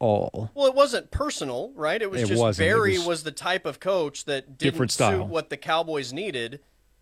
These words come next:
Speaker 2: And,
Speaker 1: He
Speaker 2: and
Speaker 1: was not
Speaker 2: clearly it
Speaker 1: Jimmy.
Speaker 2: was
Speaker 1: Yeah.
Speaker 2: Right,
Speaker 1: He wasn't,
Speaker 2: right.
Speaker 1: it
Speaker 2: He
Speaker 1: was
Speaker 2: wasn't,
Speaker 1: totally
Speaker 2: he
Speaker 1: opposite.
Speaker 2: wasn't cut from the Jimmy Johnson cloth, and
Speaker 1: No.
Speaker 2: that's what that Dallas team needed.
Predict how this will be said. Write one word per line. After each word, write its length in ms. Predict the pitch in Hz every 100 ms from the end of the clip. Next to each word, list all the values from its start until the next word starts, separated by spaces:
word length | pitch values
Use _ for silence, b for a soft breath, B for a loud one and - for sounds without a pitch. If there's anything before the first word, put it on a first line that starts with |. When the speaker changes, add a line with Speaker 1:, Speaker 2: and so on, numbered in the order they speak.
| _ _ _ _ -
Speaker 2:
And, 360 | 147 139 135 -
Speaker 1:
He 100 | -
Speaker 2:
and 40 | 240
Speaker 1:
was 140 | 180
not 160 | 233 180
Speaker 2:
clearly 60 |
it 100 | 151
Speaker 1:
Jimmy. 120 | 208 104
Speaker 2:
was 200 | - - _ _
Speaker 1:
Yeah. 220 | 147 104 -
Speaker 2:
Right, 320 | 165 262 170
Speaker 1:
He 100 | 160
wasn't, 200 | 160 160
Speaker 2:
right. 100 | 220
Speaker 1:
it 40 | 147
Speaker 2:
He 40 |
Speaker 1:
was 120 | 214
Speaker 2:
wasn't, 140 | 226 208
Speaker 1:
totally 180 | 170 156
Speaker 2:
he 20 |
Speaker 1:
opposite. 240 | 135 226
Speaker 2:
wasn't 140 | 180 139
cut 200 | 226 -
from 140 | 202
the 80 | 175
Jimmy 260 | 156 190
Johnson 360 | 165 175 190 156
cloth, 420 | - 233 170 117
and 100 | 156 170
Speaker 1:
No. 40 |
Speaker 2:
that's 140 | 185
what 160 | 220 208
that 200 | 180 190
Dallas 300 | 170 180 175
team 180 | - 185
needed. 340 | 151 262 131